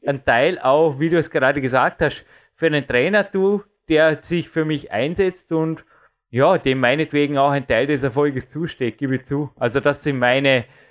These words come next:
Worte einfach dazu, aber gerne noch halt Ergänzung von dir. Also wie siehst du das? Weil du hast ja vorher den Einsteigern oder Wettkampfeinsteigern sehr wohl geraten, sich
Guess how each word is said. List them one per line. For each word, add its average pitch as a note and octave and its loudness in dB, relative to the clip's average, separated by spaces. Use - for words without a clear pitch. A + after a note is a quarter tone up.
Worte C3 2
einfach A#2+ -2
dazu, B2 -2
aber A2+ 0
gerne B2 0
noch B2+ 0
halt B2 0
Ergänzung C#3+ 0
von C#3+ 0
dir. D#3 2
Also C3+ -2
wie E3+ -2
siehst - -6
du F#3 -2
das? D3 0
Weil C#3 2
du C3+ 0
hast D3 -2
ja C#3+ -2
vorher F3+ 0
den C3+ 0
Einsteigern E3 -2
oder C3+ 0
Wettkampfeinsteigern D#3 -2
sehr D#3+ 2
wohl E3 2
geraten, B2 0
sich - -6